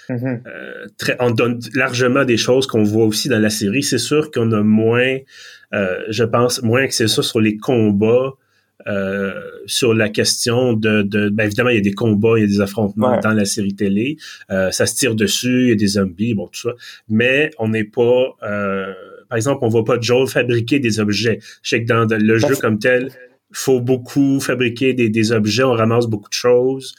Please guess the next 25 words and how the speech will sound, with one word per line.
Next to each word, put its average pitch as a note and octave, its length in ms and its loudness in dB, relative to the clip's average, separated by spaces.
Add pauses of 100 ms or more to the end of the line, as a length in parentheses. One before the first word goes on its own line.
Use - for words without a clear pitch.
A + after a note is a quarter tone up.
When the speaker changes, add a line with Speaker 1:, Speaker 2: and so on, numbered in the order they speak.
(400)
Speaker 2:
Euh, G2+ 360 2
Speaker 1:
Ben, A#2 100 2
c'est G2+ 120 -2
vrai D#3 100 2
un C#3 80 4
Speaker 2:
des A2 60 2
Speaker 1:
choix D3 200 2
scénaristique A#2+ 640 0
assez A#2+ 300 2
douteux, A2+ 460 -2
là, G#2+ 140 2
parce G#2+ 200 -2
que, A2+ 140 2
tu - 600 -8
sais, - 120 -4
c'est, C3 180 2
c'est B2+ 100 -4
un C#3+ 80 2
peu D#3 160 2
ça F3+ 160 0
aussi E3+ 240 0
que D3 60 -2
j'apprécie, B2 580 -2
c'est A#2 220 -4
que - 40 -20